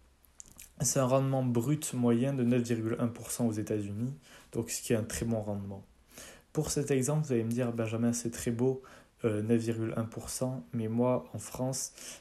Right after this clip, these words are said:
j'aurais sans doute pas neuf virgule un pour cent à cause des taxes, des impôts, tout ça. » Donc, ce que je vais vous proposer, c'est de partir sur cinq pour cent. Ce cinq pour cent, c'est quelque chose qui est complètement atteignable. Avec les intérêts composés,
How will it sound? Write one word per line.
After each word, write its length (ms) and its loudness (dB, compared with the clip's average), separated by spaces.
j'aurais 200 4
sans 200 0
doute 240 2
pas 340 4
neuf 180 2
virgule 460 -2
un 60 -2
pour 260 -8
cent 320 -2
à 80 -10
cause 260 -2
des 120 -4
taxes, 640 -2
des 200 2
impôts, 480 -2
tout 120 -14
ça. » 260 -2
Donc, 260 0
ce 140 -4
que 80 0
je 140 0
vais 60 2
vous 40 0
proposer, 480 0
c'est 140 0
de 40 -2
partir 360 -2
sur 180 -2
cinq 260 0
pour 200 -8
cent. 180 -8
Ce 100 2
cinq 220 0
pour 160 -2
cent, 140 -2
c'est 120 -4
quelque 260 2
chose 180 -2
qui 140 -4
est 40 -2
complètement 480 0
atteignable. 540 -4
Avec 260 4
les 440 4
intérêts 340 0
composés, 640 0